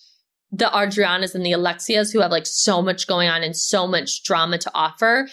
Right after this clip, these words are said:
And it kind of balances out with, like, the Julias and then the Nicoles, like Doctor Nicole, who's an anesthesiologist who I'm obsessed with. I'm obsessed with her and her husband, or not husband, excuse me, partner, and, uh, her child. I just love, love, love, love. So if you have not got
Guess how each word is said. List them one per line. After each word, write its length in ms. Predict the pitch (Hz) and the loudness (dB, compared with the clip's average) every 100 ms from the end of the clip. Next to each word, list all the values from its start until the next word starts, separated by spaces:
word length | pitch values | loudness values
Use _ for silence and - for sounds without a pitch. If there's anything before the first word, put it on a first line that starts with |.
| - - - | -12 -12 -4
And 120 | 233 | -2
it 100 | - | 0
kind 180 | 233 226 | 0 0
of 120 | 208 | 0
balances 440 | 185 180 185 202 | 0 0 0 0
out 240 | 180 170 165 | 0 0 0
with, 200 | 180 - | -2 -4
like, 160 | 170 | -2
the 100 | 202 | 0
Julias 760 | 175 208 285 247 170 135 131 - | 0 2 4 4 4 2 0 -2
and 100 | 202 | 0
then 140 | 190 185 | 2 2
the 140 | 180 | 0
Nicoles, 640 | 185 - 269 220 117 113 | 0 0 2 2 2 0
like 100 | 180 | -2
Doctor 320 | 180 165 160 180 | -2 -4 -2 -4
Nicole, 240 | 180 170 | 0 -2
who's 140 | 170 | -2
an 80 | 170 | -4
anesthesiologist 720 | 170 160 185 175 156 160 165 - | -4 -2 -2 0 0 0 -2 -2
who 60 | |
I'm 140 | 165 165 | -2 -2
obsessed 380 | - 151 - | -4 -4 -4
with. 220 | - 196 208 | -2 -2 -2
I'm 120 | 190 180 | -6 -6
obsessed 280 | 175 160 | -4 -4
with 100 | 175 | -4
her 100 | 170 | -2
and 80 | 170 | -2
her 100 | 165 | -2
husband, 300 | 160 - - - | -4 -4 -4 0
or 160 | 175 | 0
not 160 | 165 - | -2 -4
husband, 320 | - - - | -6 -6 -8
excuse 260 | - - - | -12 -12 -10
me, 120 | - | -6
partner, 380 | - 170 196 202 - - - - | -4 -2 -2 -4 -10 -12 -12 -6
and, 320 | 196 185 175 175 | -4 -2 -4 -4
uh, 280 | 175 160 175 | -2 0 -2
her 180 | 196 196 | -4 -6
child. 580 | - - 165 165 185 - | -6 -4 0 0 0 -2
I 100 | 190 | -4
just 220 | 185 - | -4 -4
love, 340 | 170 196 196 - - | -2 -2 -6 -16 -6
love, 160 | 196 180 | -2 -2
love, 120 | 175 | 0
love. 280 | 156 202 - _ _ - | -2 -4 -8 _ _ -8
So 320 | - 190 170 | -2 0 0
if 160 | 196 202 | 0 0
you 120 | 220 | 0
have 140 | 254 | 2
not 360 | 233 196 196 185 - 196 | 2 2 0 -2 -10 -8
got 260 | 196 170 | -2 -2